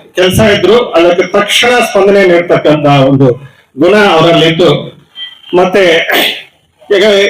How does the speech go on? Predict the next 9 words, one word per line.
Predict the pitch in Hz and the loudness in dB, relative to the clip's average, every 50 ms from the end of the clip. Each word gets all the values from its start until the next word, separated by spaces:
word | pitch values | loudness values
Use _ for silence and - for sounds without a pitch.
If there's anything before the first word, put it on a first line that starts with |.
| - - | -2 -2
ಅಭಿವೃದ್ಧಿ | 175 196 208 269 285 277 - 269 269 247 | -2 0 2 2 2 2 2 2 2 2
ವಿಷಯದಲ್ಲಿ | 233 - 233 226 208 220 220 226 247 247 247 | 0 0 0 0 0 2 2 2 2 0 0
ತುಂಬಾ | - 233 226 247 262 302 277 | 0 0 0 2 2 2 2
ಸಹಕಾರ | - 247 240 226 226 226 214 214 214 190 | 0 0 0 0 0 0 0 2 2 2
ಕೊಡ್ತಾ | 190 185 - 185 | 0 0 2 0
ಇದ್ರು. | 165 165 151 135 131 139 151 165 | 0 2 2 0 2 2 2 2
ಯಾವುದೇ | 156 147 160 190 202 208 202 226 240 247 - 262 247 220 | 2 2 0 0 0 0 2 2 2 2 2 2 2 2
ಒಂದು | 202 202 196 196 - 185 180 170 175 180 170 - - - - - - _ - 175 175 180 180 175 | 2 2 2 2 2 2 2 2 2 0 -2 -6 -14 -20 -20 -20 -20 _ -2 2 2 4 2 2
ಒಬ್ಬ | 175 165 | 2 2